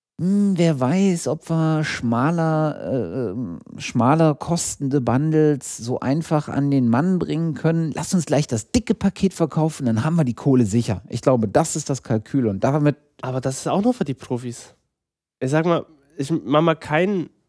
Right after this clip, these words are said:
Speaker 2: Home-Recorder kauft sich gleich das dicke Cubase-Paket für sechshundert Euro, der nur ein bisschen Gitarre aufnehmen will.
Speaker 1: Ja, und deswegen verstehe ich's nicht, warum sie nicht viel, viel mehr in,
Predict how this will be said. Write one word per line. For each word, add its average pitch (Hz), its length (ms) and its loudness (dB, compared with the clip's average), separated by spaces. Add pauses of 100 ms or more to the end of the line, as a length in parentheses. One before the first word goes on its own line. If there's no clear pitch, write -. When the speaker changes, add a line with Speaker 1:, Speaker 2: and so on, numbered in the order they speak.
(640)
Speaker 2:
Home-Recorder 170 840 2
kauft - 380 -4
sich - 180 -10
gleich 165 540 0
das - 160 -8
dicke 165 200 -6
Cubase-Paket 185 840 -2
für 127 160 -8
sechshundert 123 560 -6
Euro, 131 180 0
der 127 140 0
nur 127 120 0
ein 120 60 -8
bisschen 131 220 -10
Gitarre 208 340 -2
aufnehmen 123 480 -4
will. - 180 -12 (200)
Speaker 1:
Ja, 160 180 6
und 120 100 2
deswegen 147 260 -2
verstehe 170 340 -2
ich's 185 100 -4
nicht, 175 220 -4
warum 160 240 2
sie 170 100 -4
nicht 160 220 -2
viel, 196 240 -4
viel 170 180 0
mehr 156 440 2 (540)
in, 151 300 0